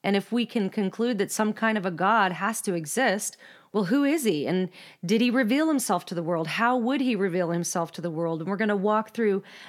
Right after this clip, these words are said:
evidence for the reliability of the Bible. We're gonna talk about evidence for the resurrection of Jesus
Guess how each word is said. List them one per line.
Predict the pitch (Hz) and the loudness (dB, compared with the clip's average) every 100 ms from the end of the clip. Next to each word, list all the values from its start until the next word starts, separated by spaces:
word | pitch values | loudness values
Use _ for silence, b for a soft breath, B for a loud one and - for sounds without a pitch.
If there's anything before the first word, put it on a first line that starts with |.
| - | 2
evidence | 240 247 220 190 - | 2 4 2 0 -2
for | 214 | -2
the | 196 | -2
reliability | 180 190 185 208 208 202 214 220 208 190 | -2 0 2 2 2 2 2 2 2 2
of | 185 190 156 | 0 -2 -2
the | 180 | -4
Bible. | 170 185 214 170 190 175 165 | 0 2 2 2 0 0 0
We're | 185 | -2
gonna | 196 190 170 | -2 -2 -4
talk | - - 208 | -8 -6 -4
about | 233 202 190 - | 0 0 0 0
evidence | 214 208 208 175 | 0 0 0 -2
for | - 190 | -4 -4
the | 190 | 0
resurrection | 190 190 196 196 - 196 | 0 2 0 0 -2 -4
of | 180 | -4
Jesus | 156 190 196 196 185 - | -4 -4 -2 -2 -2 -6